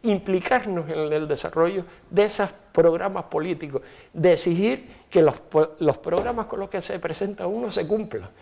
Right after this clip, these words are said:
Y si no, exigir que se vayan. Esa es la dinámica que tenemos que entrar, tomar conciencia de que somos ciudadanos y no consumidores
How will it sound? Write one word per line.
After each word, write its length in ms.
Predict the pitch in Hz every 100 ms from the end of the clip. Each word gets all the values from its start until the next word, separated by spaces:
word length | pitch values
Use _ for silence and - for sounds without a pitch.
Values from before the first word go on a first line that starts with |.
| -
Y 100 | -
si 180 | 185 -
no, 180 | 180 254
exigir 500 | 262 - 175 233 254
que 120 | 247
se 100 | 233
vayan. 400 | 233 285 285 127 - - _ - 98 -
Esa 300 | 240 240 262
es 40 |
la 140 | 240 226
dinámica 520 | 208 208 247 247 254 - -
que 140 | 196
tenemos 320 | 196 202 220
que 80 | 214
entrar, 260 | 196 214 214
tomar 360 | - 202 220 -
conciencia 520 | 240 - 240 220 233 - - _
de 160 | 175 180
que 120 | 151
somos 280 | 220 226 185
ciudadanos 460 | 196 170 180 196
y 60 | 180
no 180 | 175 180
consumidores 720 | 175 - 175 165 185 -